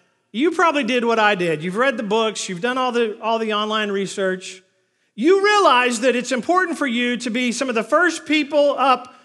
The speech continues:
very early to be at the gates to the theme park as the gates are opened. Are you with me? Why? Because you want to beat the crowds of people.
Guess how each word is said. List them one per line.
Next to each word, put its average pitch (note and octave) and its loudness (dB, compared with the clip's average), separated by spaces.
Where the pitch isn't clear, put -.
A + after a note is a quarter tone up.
very F4 4
early A3+ 4
to B3+ -4
be E4 0
at F4 -2
the C#4+ -2
gates E4+ 0
to C#4+ -4
the A#3+ -2
theme B3+ -2
park A#3 0
as G3+ -4
the G#3+ -2
gates A3 -2
are A3+ 0
opened. F#3 -2
Are D#3 -4
you E3+ -4
with C#4 0
me? F#4+ -2
Why? G3+ 2
Because C#4+ -2
you D#4 -2
want D#4+ 0
to C4+ -2
beat D4 -2
the D4 -6
crowds A3 -4
of A#3 -8
people. G#3+ -6